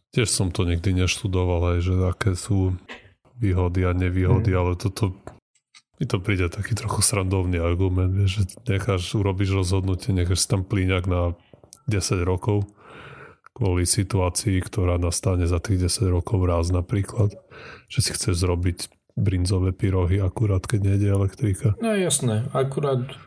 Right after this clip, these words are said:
Speaker 2: tak máš tu možnosť, neviem, ako je to cenovo, ale ako, vyzerá to
Speaker 1: Aj, viem.
Speaker 2: pekne.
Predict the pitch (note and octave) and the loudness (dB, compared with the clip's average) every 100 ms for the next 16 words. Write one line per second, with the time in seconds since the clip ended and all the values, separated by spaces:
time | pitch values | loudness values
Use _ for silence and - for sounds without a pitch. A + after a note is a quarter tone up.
0 | - - - - - - - D3+ D#3 - | -6 -4 -2 -2 -4 -6 -6 -2 0 0
1 | B2 G#2+ A2 A#2+ B2+ C3 - - - - | 0 0 0 0 0 0 -2 -6 -10 -20
2 | _ _ - _ C3 B2+ A#2+ A#2+ A#2 A#2 | _ _ -20 _ -4 0 0 0 -2 -2
3 | A2 A2 - - G#2 A2 G#2+ G#2+ G#2 G#2 | -2 -2 -2 -2 -2 -2 -2 -2 -2 -2
4 | G#2 - - - - A#2+ A#2+ - - - | -4 -6 -12 -14 -6 -4 -6 -10 -12 -10
5 | B2 B2 A#2+ A#2 F3+ A#2+ C3 G2+ A2 | -4 -2 0 0 0 0 0 0 0